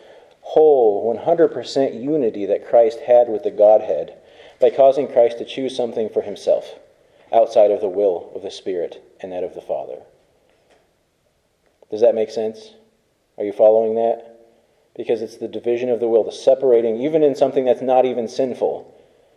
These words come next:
It's keep, it's giving me self-will. And it's the passion of the devil to dismember us from the Godhead likewise, to turn us into people who do not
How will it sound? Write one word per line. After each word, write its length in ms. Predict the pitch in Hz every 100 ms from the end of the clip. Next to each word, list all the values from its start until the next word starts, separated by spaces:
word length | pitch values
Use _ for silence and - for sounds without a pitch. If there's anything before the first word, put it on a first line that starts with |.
| _ _
It's 160 | - -
keep, 240 | - 147 -
it's 200 | 131 -
giving 440 | 117 135 135 123
me 160 | 110 104
self-will. 1160 | - 127 107 104 - - 107 107 113 85 73 - - _ _ _ _ _ _ _ _ _ _ _ _ _ _
And 100 | 135
it's 140 | 147 151
the 100 | 143
passion 520 | 131 127 131 - 127
of 160 | 123 104
the 60 |
devil 680 | 101 117 131 113 95 101 - - _ _ _ -
to 80 | 120
dismember 680 | 120 - 120 139 127 113
us 540 | 151 110 - - - - _ _ _ _
from 180 | 117 104
the 180 | 104 107
Godhead 560 | 101 90 - 98 92
likewise, 640 | 95 104 117 - - 71 -
to 100 | 107
turn 260 | - 160
us 160 | 156 -
into 120 | 131
people 300 | - 127 123
who 120 | 117
do 100 | 117
not 320 | 117 143 -